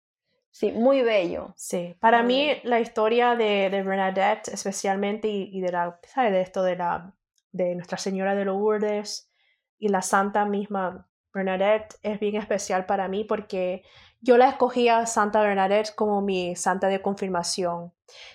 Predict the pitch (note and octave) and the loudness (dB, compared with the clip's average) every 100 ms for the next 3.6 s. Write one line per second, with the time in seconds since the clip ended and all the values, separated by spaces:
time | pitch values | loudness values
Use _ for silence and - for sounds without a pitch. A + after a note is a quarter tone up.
0 | _ G#3+ G3+ G3 G#3 A3+ A3 A3 - G#3+ | _ -2 0 2 2 2 0 -2 -4 0
1 | G#3+ G#3+ A3+ A3 A3 G#3+ G#3 A3+ B3+ A#3+ | 0 4 4 6 4 2 0 0 2 2
2 | A#3 A#3 A#3+ B3 - G#3+ G#3+ G#3+ G3+ G3 | 2 0 2 0 0 -2 0 0 0 0
3 | G3 G3 F#3+ F#3 F#3 | 0 0 0 0 -2